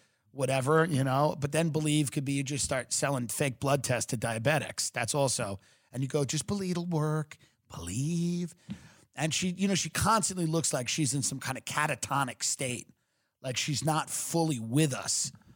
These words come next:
on planet Earth, like she's just kind of glazed over,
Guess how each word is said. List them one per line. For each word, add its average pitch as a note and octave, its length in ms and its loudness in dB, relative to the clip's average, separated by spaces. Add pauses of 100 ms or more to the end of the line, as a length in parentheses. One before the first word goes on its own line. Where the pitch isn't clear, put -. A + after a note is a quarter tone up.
(300)
on C#3 180 2
planet C#3 460 0
Earth, B2+ 400 -2
like A2+ 140 -6
she's B2+ 240 -4
just D3 320 -2 (300)
kind C3+ 220 -2
of A2 140 -8
glazed D3 560 2
over, B2 480 -2